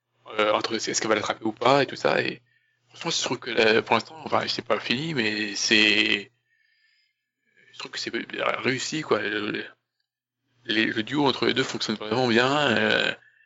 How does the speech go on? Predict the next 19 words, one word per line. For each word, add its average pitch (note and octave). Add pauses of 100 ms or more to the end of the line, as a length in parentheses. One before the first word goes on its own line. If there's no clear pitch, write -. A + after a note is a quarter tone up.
(280)
l'autre, B2
elle A2+
joue -
vraiment B2
bien C#3
la A#2+
cinglée. A2+ (2000)
Et A2
voilà. G#2+ (1000)
Pour G#2+
le A2
moment, D#3
ouais, A2
c'est -
une G#2+
bonne B2+
surprise, -
je -
trouve. -